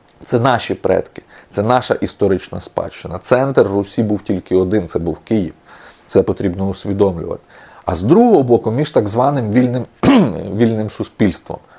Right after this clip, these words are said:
Наш світогляд, світогляд українців штучно розривають. А чому ти повинен обирати одного з двох ворогів? Чому ти не можеш об'єднатися з собі подібними, сказати: «Я є українець,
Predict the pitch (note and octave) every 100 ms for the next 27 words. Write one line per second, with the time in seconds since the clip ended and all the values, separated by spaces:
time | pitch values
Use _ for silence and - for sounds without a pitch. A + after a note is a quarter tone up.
0 | _ _ _ _ _ _ G#2+ A#2 G#2 -
1 | G2 F#2+ D#3+ F3 A2+ F#2 G2+ F#2+ G#2+ F#2
2 | - F2+ F#2+ F2 - - - - A#2 -
3 | G#2 G2+ F#2 G2+ G2+ G2+ - - _ _
4 | _ _ _ - E2 - C#3+ D3 E3 -
5 | C3+ C3+ B2+ C3 B2 A2 - G#2 G2+ A2
6 | G#2+ B2+ D3 - - - G#2 G2+ A#2+ G#2+
7 | G#2 F#2+ G2 G#2 - G2 G2 G2 G2+ F#2
8 | - _ - - _ _ _ _ _ -
9 | - C#3 D#3+ - C3+ A#2+ A#2+ A#2+ B2 D3
10 | A#2+ G2+ F2 - - G2 G#2 A2+ A#2+ A#2+
11 | G#2+ F2+ - F2 - - F#2+ G2 F#2+ F2+
12 | E2+ A2 A#2 F2+ E2 F2 - F#2 F2 E2+
13 | F#2 F2 G2 F#2+ F#2 D#2 F#2+ - - E2
14 | E2 G#2+ G2 - -